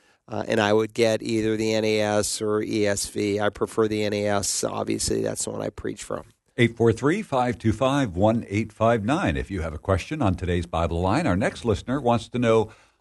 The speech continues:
Speaker 2: what is the biblical point behind marriage? Why should we get married? I understand it is wrong for a man and a woman to live together well,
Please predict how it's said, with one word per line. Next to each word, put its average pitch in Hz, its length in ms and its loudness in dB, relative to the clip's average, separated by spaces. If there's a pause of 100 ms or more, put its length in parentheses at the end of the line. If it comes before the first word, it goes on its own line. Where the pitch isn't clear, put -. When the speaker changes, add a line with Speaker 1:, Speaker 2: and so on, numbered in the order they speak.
(100)
Speaker 2:
what 170 300 0
is 127 320 0
the 101 140 2
biblical 123 760 0
point - 440 0
behind 90 500 -2
marriage? 95 640 2
Why 131 280 0
should 202 320 -8
we 127 140 4
get 92 260 0
married? 78 440 0 (460)
I 104 100 -4
understand 160 460 0
it 117 140 2
is 98 180 0
wrong 127 440 2
for - 180 -2
a 101 60 0
man 110 240 0
and 92 100 -2
a 92 60 -2
woman 95 260 2
to 78 60 -6
live 113 300 -4
together 95 360 0
well, 92 300 0